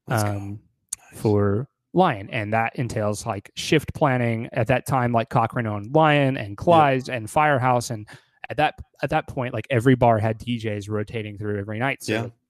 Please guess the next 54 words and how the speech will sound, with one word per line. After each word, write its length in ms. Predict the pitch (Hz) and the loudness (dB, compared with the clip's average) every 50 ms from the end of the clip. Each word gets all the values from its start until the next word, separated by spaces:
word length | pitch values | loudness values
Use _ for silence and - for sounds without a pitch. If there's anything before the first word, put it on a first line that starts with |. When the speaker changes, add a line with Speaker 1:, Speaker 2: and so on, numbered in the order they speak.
| _ _ _ | _ _ _
Speaker 2:
my 60 | 113 | -8
responsibility 760 | 107 107 104 - - 113 113 - 139 139 170 175 165 147 139 | -8 -8 -6 -6 -6 -6 -6 -2 2 4 4 6 6 4 4
was 200 | 131 123 110 - - _ _ _ _ _ _ _ _ _ _ _ _ _ _ | 2 0 -2 -6 -12 _ _ _ _ _ _ _ _ _ _ _ _ _ _
just 180 | - 120 - | -6 -6 -4
shift, 220 | - - 175 - - _ | -2 -2 -2 -4 -4 _
make 220 | - 160 131 127 | -4 -4 -2 -2
sure 140 | - - 135 | 0 -2 -2
the 80 | 113 107 | -2 -2
good 220 | 101 - 143 139 | 0 0 0 0
D 160 | 123 135 135 | 2 0 0
J, 100 | 123 131 | 0 0
the 120 | 147 131 104 | -2 -2 0
better 240 | 107 139 147 143 131 | 2 4 4 4 4
D 100 | 139 135 | 2 2
Js 220 | 127 131 123 110 | 2 2 2 0
are 80 | 120 107 | 0 0
playing, 320 | - 120 113 107 107 104 | 0 0 0 0 0 -2
like, 140 | 104 98 - | -4 -4 -4
the 80 | 113 | -4
Thursday, 360 | - - 113 110 101 117 107 101 | 0 2 2 2 2 0 -4 -2
Friday, 300 | - 117 104 101 104 107 | -2 -4 -4 -4 -8 -8
Saturday 440 | - - 143 143 147 143 135 127 | -4 -2 0 2 2 2 2 2
shifts. 440 | 123 - - 135 120 113 - - - | 0 0 0 0 0 0 -2 -6 -8
And, 140 | 117 107 107 | -8 -8 -8
like, 260 | 107 104 98 95 _ | -8 -10 -10 -10 _
you 80 | 123 110 | -8 -6
have 340 | 104 113 110 110 110 - - | -4 -4 -4 -4 -6 -8 -12
Speaker 1:
Right. 220 | - - - - - _ _ _ _ _ _ _ | -14 -16 -16 -16 -18 _ _ _ _ _ _ _
Speaker 2:
the 120 | - 104 101 | -10 -4 0
rest 240 | 110 143 139 - 147 | 0 0 2 0 0
of 80 | 131 | 0
the 60 | 123 | 2
D 120 | 127 120 131 | 2 2 2
Js 140 | 120 113 107 | 2 2 0
cycle 360 | - - 120 113 - 123 113 | 0 -2 -2 -2 -2 -4 -2
through 180 | - 139 135 | 2 2 2
so 160 | 123 - 127 113 | 4 4 2 0
they 100 | 107 - | 0 -2
can 200 | - 113 113 120 | -4 -8 -4 0
learn. 420 | 123 127 127 123 123 123 120 113 | 0 2 2 2 0 0 -2 -6
So 100 | - - | -8 -12
the 80 | 95 90 | -12 -2
following 460 | - - 151 151 147 139 135 127 127 | 0 2 4 4 4 2 0 0 2
year 200 | 123 120 120 117 | 2 4 4 4
they 160 | 110 117 113 | 2 0 -2
can 160 | - - 113 | -2 -6 -8
play 220 | 107 - 120 110 110 | -6 -4 -4 -2 -2
the, 180 | 110 110 104 123 - _ _ | -2 -2 -4 -6 -10 _ _
you 100 | 139 120 | -6 -4
know, 140 | 107 107 104 | -4 -4 -6
the 80 | 101 107 | -4 -4
big 160 | 110 117 - | -4 -4 -2
Speaker 1:
Hmm. 60 | 107 | -2
Speaker 2:
nights. 340 | 107 104 107 - - - | -2 -4 -4 -4 -6 -12